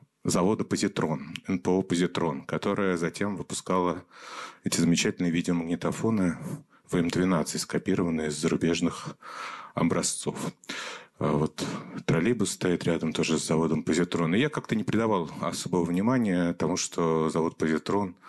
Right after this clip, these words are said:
совсем рядом с моей школой находится и с легкоатлетическим комплексом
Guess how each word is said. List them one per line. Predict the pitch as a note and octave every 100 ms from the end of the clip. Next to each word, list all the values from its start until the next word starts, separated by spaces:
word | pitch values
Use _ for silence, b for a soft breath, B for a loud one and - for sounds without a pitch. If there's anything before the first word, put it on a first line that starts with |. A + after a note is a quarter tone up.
| B B B B -
совсем | - - - G2 F2
рядом | G#2 G#2 F#2 F2 D#2+ - - -
с | -
моей | E2+ E2+ F2 F2 -
школой | - - A#2 A#2 F#2+
находится | E2+ - F#2 F2 D#2+ - D#2+
и | D#2 - D#2+
с | - - E2 D#2 - B B B -
легкоатлетическим | E2+ - - F2+ F2+ - - D#2+
комплексом | - E2+ - - - D#2